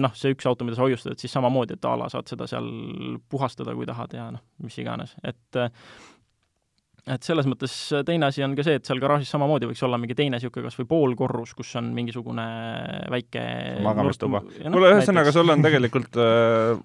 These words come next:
Speaker 2: ma tean täpselt, mida sul vaja on. Mul on üks hea pakkumine. Mul on siin, äh,
Speaker 1: Jaa, ei, vaata, see ongi see, et sa võtad see, see unistuste maja, sa võtad, on ju, paberijätte, sa joonistad sinna peale. Nii, see on maja. Noh, siia tuleb, on ju,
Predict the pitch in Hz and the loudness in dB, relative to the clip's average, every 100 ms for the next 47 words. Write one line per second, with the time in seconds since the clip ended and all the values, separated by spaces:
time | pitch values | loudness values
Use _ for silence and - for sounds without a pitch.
0 | - 123 151 117 120 98 - 101 101 101 | -2 4 6 4 2 -2 -4 -4 -2 4
1 | 120 98 90 92 104 107 - 123 107 107 | 6 6 2 2 4 2 6 6 6 4
2 | 95 87 87 - 98 95 98 90 90 175 | 0 -4 -4 -6 -2 -2 -2 -4 2 4
3 | 156 170 196 - 185 226 196 190 190 143 | 6 8 8 6 4 2 4 2 2 0
4 | 123 185 165 160 165 160 220 - 143 156 | 4 6 6 6 6 6 4 2 0 4
5 | 160 - 160 147 139 135 190 180 131 147 | 4 4 2 2 2 6 8 8 4 2
6 | 160 160 165 135 - 139 120 - 135 156 | 4 4 4 0 -2 2 2 0 0 4
7 | 165 135 117 - 156 170 196 196 127 120 | 4 4 0 0 2 4 2 2 2 2
8 | 117 - 120 127 139 _ - _ - - | 0 -4 -4 -4 -4 _ -20 _ -10 -4
9 | 156 160 151 165 151 151 156 151 | 0 2 2 4 4 4 2 2